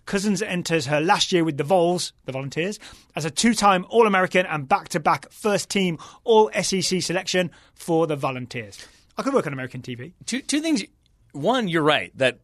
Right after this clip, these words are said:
Speaker 2: the abbreviation of Vols is weird, 'cause it's like, if you know it's Volunteers, it makes sense. Otherwise, it's like the mole, cousin of Moles?
Speaker 1: Mm-hmm.
Speaker 2: That's weird. Two, is it just important to get there first? Is that what we've established? Because the Missouri Athletic Club,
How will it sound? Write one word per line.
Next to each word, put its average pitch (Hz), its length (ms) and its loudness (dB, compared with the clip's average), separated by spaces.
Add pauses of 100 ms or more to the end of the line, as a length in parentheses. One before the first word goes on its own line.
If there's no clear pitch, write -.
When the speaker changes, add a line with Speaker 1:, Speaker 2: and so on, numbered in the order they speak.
(160)
Speaker 2:
the 143 120 -2
abbreviation 214 480 0
of 135 100 -2
Vols 117 340 0
is 127 240 -6
weird, 90 360 -8
'cause 123 160 -8
it's 123 160 -8
like, 113 220 -2
if 135 120 -6
you 156 60 -2
know 190 80 0
it's 180 80 -2
Volunteers, 147 440 -2
it - 20 -4
makes 139 160 -4
sense. 156 160 -6
Otherwise, 117 320 -2
it's 104 100 -12
like 104 140 -6 (120)
the 110 160 -6 (100)
mole, 113 300 -8 (120)
cousin 151 240 -4
of 143 100 -6
Moles? 214 420 -2
Speaker 1:
Mm-hmm. 147 80 -10
Speaker 2:
That's 139 180 -4
weird. 110 280 -2 (440)
Two, 277 380 -2 (420)
is 208 120 2
it 226 40 -4
just 359 180 -4
important 269 340 -2
to 190 80 -2
get 175 140 -2
there 160 140 0
first? - 460 -4
Is 131 100 -8
that 180 120 4
what 185 80 -2
we've 165 140 0
established? 165 400 0
Because 151 360 -4
the 147 80 -2
Missouri 165 520 -2
Athletic 151 400 -4
Club, 180 340 -4